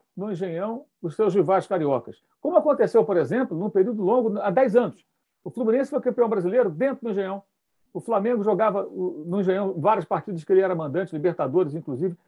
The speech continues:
Os clássicos eram todos no Engenhão, com duas torcidas. E isso durou um bom tempo e foi justamente quando o estádio, que nem era Newton Santos na época, depois a mudança de nome foi, foi efetuada, aliás, uma mudança muito feliz, né? Muito mais sentido homenagear o Newton Santos do que quem era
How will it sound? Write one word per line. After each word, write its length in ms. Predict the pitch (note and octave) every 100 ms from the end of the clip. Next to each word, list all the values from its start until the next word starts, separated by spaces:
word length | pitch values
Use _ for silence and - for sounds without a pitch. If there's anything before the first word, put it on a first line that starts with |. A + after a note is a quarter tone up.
| _
Os 200 | A#3+ -
clássicos 600 | - B3+ D#4+ D#4 - F3+
eram 220 | G3 E3+
todos 260 | C#3 G#3+ E3
no 120 | F#3+
Engenhão, 280 | E3 E3+ G#3
com 140 | F3+
duas 200 | D3+ F3
torcidas. 460 | D3+ - F3+ F#3+ - _ _ _ _ _
E 100 | G3
isso 120 | B3
durou 220 | C4 B3+ B3+
um 40 |
bom 180 | A#3+ C#4
tempo 240 | C4 C4
e 40 | C4
foi 140 | C4
justamente 680 | C4+ - D4 A#3+ C4 - _ _ -
quando 200 | A#3+ B3+
o 60 |
estádio, 380 | A#3+ B3+ A3+ G#3
que 100 | A#3+
nem 160 | C#4+ A#3
era 140 | G#3
Newton 280 | F#3+ F#3 F3+
Santos 220 | F3+ E3+
na 120 | F#3
época, 300 | F#3+ B3+ -
depois 240 | E3 E3 F3+
a 60 |
mudança 300 | E3 D#3 F3
de 80 | D#3+
nome 200 | D3+ D#3+
foi, 260 | - D#3 D3+ _ _ _ _
foi 140 | E3
efetuada, 460 | D#3 D3+ D3 F#3+ D3
aliás, 240 | D#3+ D#3
uma 200 | C#3 B2
mudança 380 | B2 B2+ D#3 C3+
muito 200 | C#3 -
feliz, 340 | C3 D3 G3+
né? 120 | C#3
Muito 280 | B2+ D3 F3
mais 140 | D3+ C#3+
sentido 280 | C3 E3
homenagear 360 | D3+ D3 B2+ D3
o 20 |
Newton 260 | D3 D3 B2
Santos 200 | E3 D3
do 100 | D3
que 100 | D3+
quem 160 | D3+
era 240 | C#3+ C3+